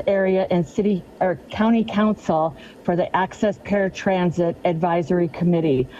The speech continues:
I have been in that spot representing the Shoreline area for the last four years. And when I read that there's no direct financial impact on the city,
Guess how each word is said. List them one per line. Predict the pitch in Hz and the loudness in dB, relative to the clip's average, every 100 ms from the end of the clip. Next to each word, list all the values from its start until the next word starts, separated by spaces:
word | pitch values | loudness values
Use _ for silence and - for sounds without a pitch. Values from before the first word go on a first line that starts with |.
| - - | -18 -4
I | 170 | -2
have | 185 196 170 | 0 0 0
been | 196 | 0
in | 208 | 2
that | 220 220 247 | 2 0 -2
spot | - 196 185 196 | -2 0 2 0
representing | 190 196 185 196 185 | -2 0 0 0 0
the | 175 | 0
Shoreline | 156 214 196 208 220 220 | -2 0 0 2 0 0
area | 208 196 175 170 | 0 2 2 0
for | 170 | 2
the | 185 | 0
last | 185 175 165 - - | 2 0 -2 -6 -4
four | 196 190 | 0 2
years. | 202 180 185 170 147 143 - - - - - - - | 2 2 2 0 -4 -10 -14 -20 -20 -20 -20 -20 -2
And | 190 196 196 180 - - - | 0 2 0 -2 -8 -20 -4
when | 208 208 | -2 0
I | 240 | 0
read | 277 254 262 202 | 2 2 2 2
that | 220 196 202 | 2 0 0
there's | 202 202 | -2 0
no | 202 214 | 0 0
direct | 214 220 220 - | 0 0 -2 -2
financial | 254 233 220 220 208 - | 0 2 2 0 -2 0
impact | 220 214 208 - | 0 0 -2 0
on | 202 | 0
the | 196 196 | 0 -2
city, | 226 196 175 | 0 2 0